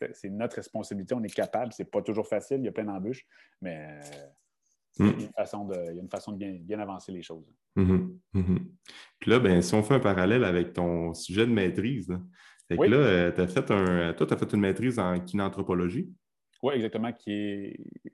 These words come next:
Speaker 1: la, la, la, tu sais, la, la, la, la, la, la, avec kin-,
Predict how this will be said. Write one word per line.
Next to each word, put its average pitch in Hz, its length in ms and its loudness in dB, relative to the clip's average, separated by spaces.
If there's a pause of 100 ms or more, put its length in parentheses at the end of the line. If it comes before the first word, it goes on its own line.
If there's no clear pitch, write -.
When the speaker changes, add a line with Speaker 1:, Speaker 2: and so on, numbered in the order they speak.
(120)
Speaker 1:
la, - 160 -10
la, - 180 -10
la, 151 140 -14
tu - 180 -14
sais, - 60 -20
la, - 120 -12 (640)
la, 78 160 -14
la, 76 140 -14
la, 76 180 -14
la, 80 200 -16
la, 71 160 -16 (520)
avec 87 240 -14 (360)
kin-, 131 320 2